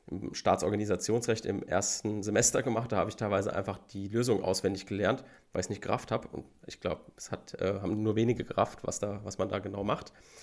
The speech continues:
Ähm, ja, deswegen kann ich das auf jeden Fall empfehlen. Wie gesagt, es sind viele Fälle und die Lösungen sind dabei auch. Man kann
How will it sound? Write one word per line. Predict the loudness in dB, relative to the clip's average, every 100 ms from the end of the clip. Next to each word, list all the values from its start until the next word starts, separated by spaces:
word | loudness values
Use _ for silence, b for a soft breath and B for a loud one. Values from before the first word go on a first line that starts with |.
| B B B B -2
Ähm, | 0 6
ja, | 8
deswegen | 8 8 4
kann | 4
ich | 0
das | 0
auf | 2
jeden | 2 0
Fall | 0
empfehlen. | -2 0 2 4 4
Wie | 2
gesagt, | 2 0
es | 0
sind | -6
viele | -4 -4 -2
Fälle | 2 4 4 2
und | 0 -2 0
die | 0
Lösungen | 6 4 4 2 2
sind | 0 0
dabei | 2 4 4
auch. | 2
Man | 2
kann | -2 -2 -2